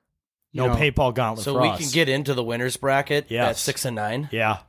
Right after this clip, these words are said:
Speaker 2: I
Speaker 3: No,
Speaker 2: hope they don't
Speaker 3: that's a
Speaker 2: listen,
Speaker 3: competitive
Speaker 2: though,
Speaker 3: field, or
Speaker 2: because
Speaker 3: season.
Speaker 2: there's no incentive for winning.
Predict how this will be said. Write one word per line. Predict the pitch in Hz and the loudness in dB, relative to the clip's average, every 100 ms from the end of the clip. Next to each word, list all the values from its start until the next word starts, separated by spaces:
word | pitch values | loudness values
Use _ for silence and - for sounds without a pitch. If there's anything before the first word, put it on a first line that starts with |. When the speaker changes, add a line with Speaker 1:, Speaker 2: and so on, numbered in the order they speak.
| - | -4
Speaker 2:
I | 143 | 0
Speaker 3:
No, | |
Speaker 2:
hope | 160 | 2
they | 180 | 2
don't | 156 | 0
Speaker 3:
that's | 131 | 2
a | 165 | 0
Speaker 2:
listen, | 147 | 2
Speaker 3:
competitive | 170 156 | 2 2
Speaker 2:
though, | 156 190 | 2 0
Speaker 3:
field, | - 156 | -2 -6
or | - | -2
Speaker 2:
because | 117 139 127 110 - _ _ | 0 0 0 -4 -14 _ _
Speaker 3:
season. | 117 | -4
Speaker 2:
there's | 131 123 | -2 -2
no | 110 117 | -2 -4
incentive | 135 - 113 123 113 | -4 -4 -8 -8 -10
for | 107 | -10
winning. | 92 101 127 | -10 -12 -14